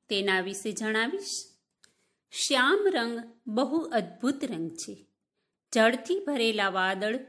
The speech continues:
કેવા હોય છે? સફેદ હોય છે? ના, શ્યામ હોય છે. કૃષ્ણ એ રસથી ભરેલા છે, માટે શ્યામ છે.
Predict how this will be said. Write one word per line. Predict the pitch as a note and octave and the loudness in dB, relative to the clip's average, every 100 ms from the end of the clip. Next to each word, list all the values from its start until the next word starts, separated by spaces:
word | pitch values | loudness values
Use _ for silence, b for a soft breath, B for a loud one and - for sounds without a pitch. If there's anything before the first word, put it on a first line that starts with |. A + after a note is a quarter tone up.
| - _ - | -20 _ -2
કેવા | B3+ B3+ F#4 | 2 4 2
હોય | F4+ C4+ A3+ | 2 -2 -2
છે? | - A#3+ A#3 A3+ - _ _ _ - | -4 -4 -4 -6 -16 _ _ _ -12
સફેદ | - F#3+ A3+ A#3 | -4 -2 0 0
હોય | C4 C#4 C#4 | 0 0 -2
છે? | C4+ C#4+ D4 - _ _ _ _ | -2 -4 -4 -10 _ _ _ _
ના, | A3 A3+ G#3+ D#3 - - _ _ - | -4 2 2 0 -4 -20 _ _ -10
શ્યામ | - C4 A3+ F#3+ F3 | -6 0 2 2 0
હોય | F3+ E3 | -4 -6
છે. | - - G3 - _ _ _ - _ - | -8 -14 -16 -18 _ _ _ -20 _ 0
કૃષ્ણ | C4+ C#4+ - D4 D4+ D4+ - - | 2 2 2 2 0 -4 -10 0
એ | G#3+ | 2
રસથી | A3 D#4 - D#4+ | 4 0 0 0
ભરેલા | D#4+ G#3 F#3 E3+ E3 | 0 0 -4 -4 -6
છે, | E3 - F#3+ _ _ - | -10 -14 -16 _ _ -10
માટે | G3 G3 F#3+ G#3 A3 - _ _ _ _ | -2 0 0 -4 -6 -12 _ _ _ _
શ્યામ | - - A3 F#3+ F3+ | -8 0 2 2 0
છે. | E3 - F#3 | -4 -10 -16